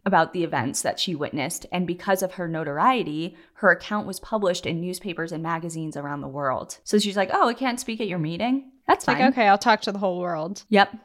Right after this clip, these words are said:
Speaker 1: And
Speaker 2: Good for her.
Speaker 1: it's also interesting. I didn't write this in here, but I just remembered. She also started advocating for, um, I'm pretty sure it's called equal rights of land and sea,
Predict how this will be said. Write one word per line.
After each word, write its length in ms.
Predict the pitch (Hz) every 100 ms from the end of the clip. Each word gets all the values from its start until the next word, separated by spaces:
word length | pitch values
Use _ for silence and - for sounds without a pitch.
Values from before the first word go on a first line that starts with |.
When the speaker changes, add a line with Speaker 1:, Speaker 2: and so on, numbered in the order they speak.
| _
Speaker 1:
And 440 | - 214 196 196 -
Speaker 2:
Good 80 |
for 100 | -
her. 280 | 208 156 160 190 _
Speaker 1:
it's 200 | 240 302
also 300 | - 269 320
interesting. 380 | 247 269 262 269
I 80 | 208
didn't 280 | 208 202 -
write 200 | 160 165
this 180 | 185
in 120 | 143 170
here, 240 | 190 185
but 280 | 160 147 - _ _
I 200 | 170 165
just 240 | 160 160 165
remembered. 500 | 156 151 160 170 175 - _ _
She 260 | - - 247
also 680 | - 160 165 - 233 240 254
started 440 | - 196 208 196 -
advocating 760 | 156 170 190 - 214 214 220 220
for, 580 | - 190 165 165 170 -
um, 480 | 160 156 147 156 - _ -
I'm 160 | 196
pretty 320 | 170 - 220 285
sure 240 | - 262
it's 160 | 247 -
called 400 | 208 180 175 175 -
equal 600 | 196 - 208 214 214 -
rights 400 | 185 160 170 -
of 200 | 160 165
land 340 | 156 156 160
and 160 | 147 139
sea, 480 | - - 151 214